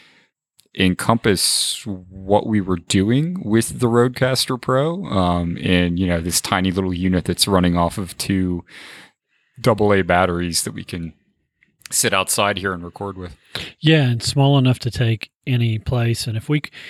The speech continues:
Speaker 2: if we could figure out a better strategy for microphones in terms of stands, these stands are a little heavy.
Speaker 1: Yeah.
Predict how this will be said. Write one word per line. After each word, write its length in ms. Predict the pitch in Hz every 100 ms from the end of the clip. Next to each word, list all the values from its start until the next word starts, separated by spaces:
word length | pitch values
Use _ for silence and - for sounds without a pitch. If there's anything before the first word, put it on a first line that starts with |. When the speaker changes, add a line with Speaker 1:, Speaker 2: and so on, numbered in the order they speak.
| - -
Speaker 2:
if 140 | -
we 60 | 151
could 160 | 147
figure 300 | - 135 131
out 120 | 131 117
a 60 |
better 260 | 107 113 113
strategy 720 | - 123 113 110 104 110 107
for 960 | - - 113 107 107 104 104 101 104 110
microphones 920 | 127 120 127 117 - 117 107 104 101
in 100 | 104 104
terms 300 | 117 107 98
of 100 | -
stands, 580 | - 127 127 104 95
these 160 | - 120
stands 380 | - 120 123 123
are 60 | 110
a 40 |
little 200 | 104 101
heavy. 380 | 120 120 135 135 -
Speaker 1:
Yeah. 380 | 101 87 82 82